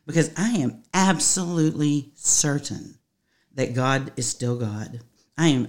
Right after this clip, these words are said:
absolutely certain that Jesus still saves, and I am absolutely certain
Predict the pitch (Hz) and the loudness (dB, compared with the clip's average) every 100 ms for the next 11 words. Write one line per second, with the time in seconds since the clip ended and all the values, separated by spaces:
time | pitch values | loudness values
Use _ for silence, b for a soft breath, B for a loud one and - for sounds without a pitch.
0 | 147 160 160 165 151 - 151 147 156 127 | 0 0 0 -2 -2 -2 -2 2 2 2
1 | 113 107 139 139 143 - 139 123 - 143 | -2 -2 -4 -2 -2 -4 -4 -4 -2 -2
2 | 143 156 156 B B B 127 170 143 117 | 0 -2 -6 B B B 2 4 4 2
3 | 117 - 175 190 175 170 170 160 165 - | 0 0 2 2 0 -2 -2 0 -2 0
4 | - 156 131 113 104 | 0 2 0 -2 -8